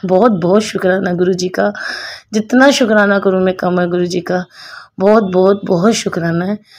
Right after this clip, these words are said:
और संगत जी कोई भूल चूक हो जाए तो माफ़ करना। और किसी भी संगत को, हाँ, लॉकेट प्रसाद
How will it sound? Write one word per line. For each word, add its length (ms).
और 140
संगत 320
जी 160
कोई 140
भूल 260
चूक 200
हो 100
जाए 200
तो 120
माफ़ 300
करना। 380
और 120
किसी 340
भी 120
संगत 340
को, 260
हाँ, 360
लॉकेट 400
प्रसाद 580